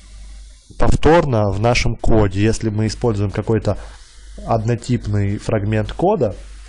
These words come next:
очень часто, то мы можем создать себе сниппет.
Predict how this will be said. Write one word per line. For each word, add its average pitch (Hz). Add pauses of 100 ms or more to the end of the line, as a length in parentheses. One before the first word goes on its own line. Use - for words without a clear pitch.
(640)
очень 113
часто, 104
то 113
мы 127
можем 135
создать 123
себе 113
сниппет. 107